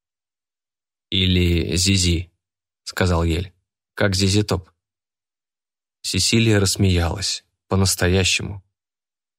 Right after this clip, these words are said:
Маленькое чудо. Но затем, когда она уставилась в окошко со своей стороны, он увидел, как напряглись ее плечи и вытянулось лицо.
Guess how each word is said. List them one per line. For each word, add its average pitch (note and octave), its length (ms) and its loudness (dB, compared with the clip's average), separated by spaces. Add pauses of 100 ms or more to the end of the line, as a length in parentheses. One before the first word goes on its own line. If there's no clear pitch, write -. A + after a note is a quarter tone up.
(120)
Маленькое A2+ 600 0
чудо. A#2+ 460 -2 (840)
Но A#2+ 220 2
затем, A2+ 420 2
когда G2 380 0
она F#2 120 2
уставилась F2+ 520 0
в F#2 60 0
окошко G2+ 400 -4
со - 120 -2
своей F2 260 0
стороны, F#2 560 -2 (380)
он B2 160 0
увидел, B2+ 420 2
как G#2+ 240 -4
напряглись F#2 640 0
ее F2 120 2
плечи F2 580 -2 (160)
и G#2 100 -2
вытянулось F#2 560 0
лицо. F2 480 -2